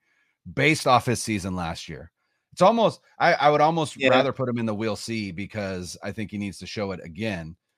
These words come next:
Speaker 1: even, even as impressive as last season was.
Speaker 2: Yeah, it was kind of a one-year wonder. I think I would agree with that and put him in the we'll see. Kyler Murray.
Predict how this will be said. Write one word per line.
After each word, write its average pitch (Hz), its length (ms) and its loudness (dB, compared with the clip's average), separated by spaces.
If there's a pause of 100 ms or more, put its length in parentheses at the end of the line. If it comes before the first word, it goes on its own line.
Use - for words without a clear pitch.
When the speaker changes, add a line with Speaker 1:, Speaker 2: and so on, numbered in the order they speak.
(240)
Speaker 1:
even, 101 480 -2
even 123 300 -2
as 104 140 -4
impressive 98 440 -8
as 87 100 -10
last 85 200 -8
season 76 260 -16
was. - 260 -18 (260)
Speaker 2:
Yeah, 90 160 -4
it 85 40 -2
was 98 100 -6
kind 131 160 2
of 101 60 -6
a 95 60 -4
one-year 85 340 -6
wonder. 80 300 -10
I 80 100 -6
think - 160 -12
I 82 80 -4
would 78 100 -6
agree 78 200 -12
with 73 100 -20
that 73 140 -12
and - 80 -20
put - 140 -20
him 73 40 -20
in 73 60 -20
the 71 160 -16
we'll 78 100 -12
see. 73 340 -12 (880)
Kyler 156 480 2
Murray. 110 400 2